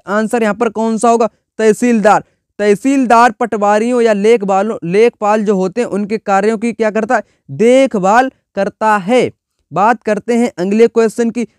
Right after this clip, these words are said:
अगला क्वेश्चन यहाँ पर कहता है कि निम्नलिखित में से कौन सी भूकंपीय तरंगे नहीं हैं? Which of the following earthquake wave are not? पृष्ठीय तरंगे, सरफेस वेव्स,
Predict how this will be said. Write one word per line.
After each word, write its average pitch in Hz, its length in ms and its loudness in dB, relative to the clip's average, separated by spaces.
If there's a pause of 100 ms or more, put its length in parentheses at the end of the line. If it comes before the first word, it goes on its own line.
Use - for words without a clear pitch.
(140)
अगला 214 320 0
क्वेश्चन 233 380 -2
यहाँ 208 120 0
पर 233 160 -4
कहता 190 360 -2
है 233 60 2
कि 226 200 -6
निम्नलिखित 233 760 0
में 214 120 -2
से - 160 -2
कौन 226 320 -2
सी 233 160 -6 (320)
भूकंपीय 226 720 0
तरंगे 233 520 0 (220)
नहीं 214 600 0
हैं? 170 380 -4 (300)
Which 226 340 -2
of 220 180 0
the 226 180 2
following 220 460 -2 (200)
earthquake 254 800 -2 (100)
wave 214 240 4 (160)
are 214 260 2
not? 214 300 0 (440)
पृष्ठीय 233 460 -4
तरंगे, 247 420 0
सरफेस 226 560 -2
वेव्स, 240 280 4